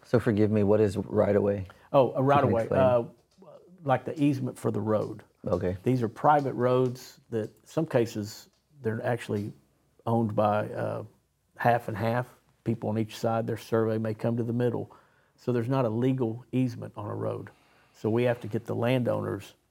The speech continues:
Speaker 2: to give that to the public.
Speaker 1: Oh,
Speaker 2: Or dedicate
Speaker 1: wow.
Speaker 2: it to the county, dedicate it to the public. So there's a lot of right-of-way acquisition. And normally if you're building a road, you're paying the people,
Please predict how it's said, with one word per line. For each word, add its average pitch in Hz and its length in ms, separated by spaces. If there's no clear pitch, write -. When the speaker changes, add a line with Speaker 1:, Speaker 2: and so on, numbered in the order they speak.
Speaker 2:
to 110 100
give 110 240
that 107 200
to - 80
the 101 80
public. - 380
Speaker 1:
Oh, 92 480
Speaker 2:
Or 107 80
dedicate 117 500
Speaker 1:
wow. 110 40
Speaker 2:
it 107 100
to 120 120
the 104 80
county, 113 340
dedicate 107 400
it 107 100
to 110 60
the 104 80
public. 107 360
So 107 440
there's 107 200
a 117 40
lot 117 180
of 113 80
right-of-way 117 440
acquisition. 107 680
And 135 120
normally 147 340
if 120 120
you're 120 80
building 127 340
a 117 60
road, 117 340
you're 113 100
paying 117 360
the 107 80
people, 107 400